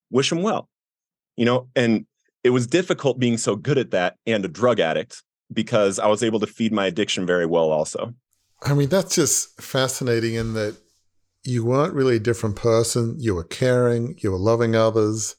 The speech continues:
Speaker 2: you were successful professionally. Were you thinking to yourself, "Well, I got this drug addiction, but life's not that bad"? You know, I mean, does it ma-, does it make it harder being a pretty high functioning addict, if you will? Because,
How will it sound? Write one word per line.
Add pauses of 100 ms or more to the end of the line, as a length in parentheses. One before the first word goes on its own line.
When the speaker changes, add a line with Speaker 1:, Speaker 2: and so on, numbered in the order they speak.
(920)
Speaker 2:
you
were
successful
professionally. (760)
Were
you
thinking
to
yourself,
"Well,
I
got
this
drug
addiction, (840)
but
life's
not
that
bad"? (540)
You
know, (180)
I
mean,
does
it
ma-,
does
it
make
it
harder
being
a
pretty
high
functioning
addict,
if
you
will?
Because,